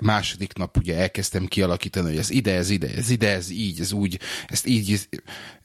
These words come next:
ö, így rendezem, ide, ilyen feladatok vannak ma, holnap, stb., stb. És, ö, a második héten ez abszolút elúszott, mert, és minden, amit beterveztem, az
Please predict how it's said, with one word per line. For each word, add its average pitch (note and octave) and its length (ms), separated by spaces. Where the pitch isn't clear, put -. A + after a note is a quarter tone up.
ö, F#2+ 280
így A#2+ 220
rendezem, G2 560
ide, G2+ 340
ilyen G#2 240
feladatok F#2+ 560
vannak F#2+ 340
ma, F#2+ 120
holnap, E2+ 400
stb., E2+ 380
stb. A2 480
És, G2 420
ö, G2+ 320
a G#2 100
második G2+ 480
héten G2 300
ez F2+ 220
abszolút G2 520
elúszott, F#2 460
mert, G2 260
és - 200
minden, A2+ 440
amit F2+ 200
beterveztem, F2 720
az - 240